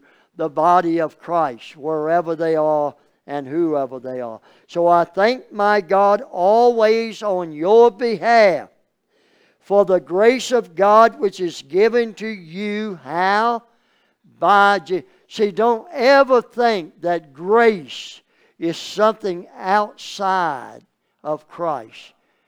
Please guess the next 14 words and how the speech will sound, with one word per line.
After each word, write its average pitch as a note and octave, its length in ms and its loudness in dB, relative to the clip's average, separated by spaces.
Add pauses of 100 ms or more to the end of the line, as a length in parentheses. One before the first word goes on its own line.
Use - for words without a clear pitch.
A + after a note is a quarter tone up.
(180)
Grace G#3 580 0
is B3 540 0
Christ. C3+ 560 -10 (320)
And F#3 220 -6
it's F#3 200 -4
that A3 380 0
grace G#3+ 500 -2
of F3+ 200 -8
Christ G#3+ 500 0
that F#3+ 280 -4
does G3+ 400 0
work A#3+ 460 0
in F3 220 -8
us. C3 240 -10